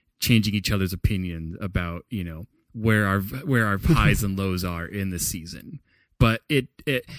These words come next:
I have heard it said, though, that season two, though, establishes a lot for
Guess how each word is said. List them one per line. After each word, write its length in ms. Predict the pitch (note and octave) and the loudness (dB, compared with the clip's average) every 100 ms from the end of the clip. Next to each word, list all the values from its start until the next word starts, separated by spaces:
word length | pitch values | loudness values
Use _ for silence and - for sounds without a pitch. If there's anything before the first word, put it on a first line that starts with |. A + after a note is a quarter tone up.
| - | -6
I 140 | A#2+ | -2
have 120 | C3 D3+ | 0 4
heard 160 | E3 | 4
it 120 | F3 | 4
said, 220 | - D3+ C3 | 4 4 6
though, 160 | A#2+ | 4
that 120 | A2+ | 4
season 420 | - - D#3 C#3 A2 - | 0 2 4 4 2 4
two, 120 | D#3 | 6
though, 200 | A2+ A2 | 6 4
establishes 720 | - - C3+ D3+ C#3 - A#2 | 2 0 0 0 0 0 2
a 80 | A2 | 0
lot 400 | A2 A#2 G2+ G#2 _ - - - | -2 -2 -2 -4 _ -20 -20 -20
for 680 | - C3 A#2 A2+ A2 G#2 | 0 4 6 6 4 2